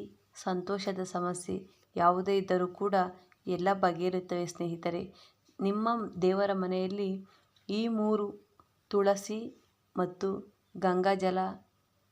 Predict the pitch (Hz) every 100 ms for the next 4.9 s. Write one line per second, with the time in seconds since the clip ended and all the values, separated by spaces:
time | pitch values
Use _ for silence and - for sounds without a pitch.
0 | 180 170 - 196 196 175 185 - 202 202
1 | 208 190 185 185 180 185 196 196 185 196
2 | - _ _ _ 185 175 196 214 185 185
3 | 196 208 226 - 175 165 175 190 196 220
4 | 233 - - - _ - 180 - -